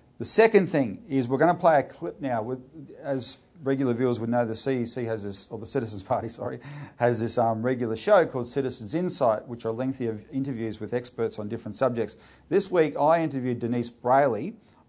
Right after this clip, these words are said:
of the, she's the founder of the Banking and Finance Consumers Support Association, and, um, I interviewed her on Scott Morrison's policy to lower bank lending standards to get the economy moving.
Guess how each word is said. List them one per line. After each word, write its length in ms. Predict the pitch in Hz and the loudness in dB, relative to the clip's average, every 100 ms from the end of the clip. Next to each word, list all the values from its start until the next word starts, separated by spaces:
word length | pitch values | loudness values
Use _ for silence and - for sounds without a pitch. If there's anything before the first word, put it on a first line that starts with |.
| - | 0
of 240 | 123 113 | 2 4
the, 260 | 120 120 127 | 2 2 0
she's 200 | 139 127 | -4 -6
the 60 | |
founder 300 | 117 147 151 | -2 0 2
of 80 | 127 | 0
the 60 | 110 | 0
Banking 420 | 98 135 143 135 | 0 0 0 -4
and 100 | 117 | -4
Finance 440 | 120 127 131 123 | 0 0 0 -6
Consumers 520 | 123 117 - 120 110 | -8 -8 -6 -6 -6
Support 440 | - 113 - 175 196 | -8 -10 0 2 4
Association, 920 | 160 113 104 - 90 90 139 220 - - _ _ _ - | 2 -2 -2 -4 -6 -4 -4 -6 -6 -14 _ _ _ -6
and, 460 | 135 131 131 131 - _ _ | 0 2 0 -2 -8 _ _
um, 240 | 147 135 135 | 2 2 4
I 120 | 135 | 2
interviewed 380 | 185 190 165 151 | 2 0 0 2
her 180 | 143 131 | 8 8
on 280 | 120 113 - - | 8 2 -8 -14
Scott 300 | - 165 165 | -2 0 4
Morrison's 400 | 147 139 - 120 | 6 6 4 -8
policy 520 | - 185 208 214 143 | 2 4 4 0 -4
to 120 | 127 | -4
lower 480 | 120 139 180 190 - | -2 6 8 6 2
bank 220 | - 156 160 | 0 0 0
lending 320 | 165 180 165 | -4 -2 -2
standards 560 | - 165 98 - 185 - _ _ | -2 -4 -4 -8 -12 -18 _ _
to 80 | 131 | -2
get 160 | 135 | -2
the 60 | 151 | 0
economy 360 | 156 277 240 151 | 4 6 6 2
moving. 300 | 107 85 | 0 -4